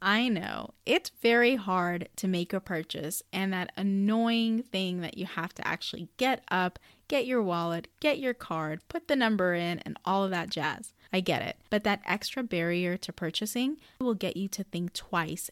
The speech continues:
and see if you really do need that item before you make the purchase. Number six is creating a habit of self-dialogue. I want you to start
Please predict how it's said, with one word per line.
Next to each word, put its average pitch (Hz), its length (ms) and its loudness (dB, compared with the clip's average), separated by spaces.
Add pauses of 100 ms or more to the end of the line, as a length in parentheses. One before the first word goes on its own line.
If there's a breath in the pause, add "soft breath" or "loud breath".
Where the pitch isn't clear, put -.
and 185 160 -2
see 208 220 0
if 196 120 -6
you 190 120 -2
really 214 340 2
do 196 240 0
need 170 220 0
that 156 200 -4
item 160 300 -6
before 175 320 -2
you 180 140 2
make 170 180 -2
the - 60 -6
purchase. - 640 -6 (760)
Number 339 280 4
six - 520 0
is 196 180 0
creating 190 600 0
a - 80 -6
habit 175 420 -4
of 180 100 -4
self-dialogue. 165 1040 -4 (340)
I 233 60 4
want 339 280 4
you - 40 -10
to 440 100 4
start - 280 0